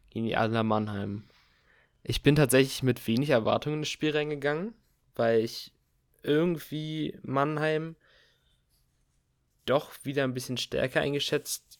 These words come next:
hab. Ähm, aber, also die, die kamen aus nicht so einer guten Phase,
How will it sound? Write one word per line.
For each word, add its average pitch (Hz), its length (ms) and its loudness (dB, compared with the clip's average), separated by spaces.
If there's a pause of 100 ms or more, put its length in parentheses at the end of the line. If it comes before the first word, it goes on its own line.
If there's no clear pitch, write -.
hab. - 400 -4 (1000)
Ähm, 123 600 -4 (120)
aber, 131 600 -2
also 123 260 -6
die, 135 240 -12
die 123 140 -8
kamen 160 520 0
aus 135 240 -10
nicht 143 180 -4
so 147 100 -2
einer 160 180 2
guten 131 240 -6
Phase, 143 640 0